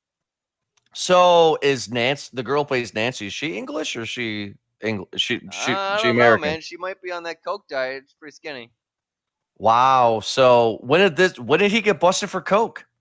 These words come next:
Speaker 2: It was last year. Was it season two or something like that? Or was it before season three?
Speaker 1: No wonder why he looks strung out in this season. He looks
Speaker 2: He's just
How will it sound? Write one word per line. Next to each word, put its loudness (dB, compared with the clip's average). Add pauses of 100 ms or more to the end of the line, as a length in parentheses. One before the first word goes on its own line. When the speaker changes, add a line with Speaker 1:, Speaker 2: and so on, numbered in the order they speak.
(140)
Speaker 2:
It -20
was -20
last -6
year. -14
Was -16
it -14
season -20
two -18
or -16
something -20
like -16
that? -12
Or -8
was -14
it -20
before -18
season -20
three? -18 (800)
Speaker 1:
No 0
wonder 2
why 4
he -2
looks -6
strung -4
out -2
in -10
this -10
season. -12
He -8
looks -8
Speaker 2:
He's -16
just 4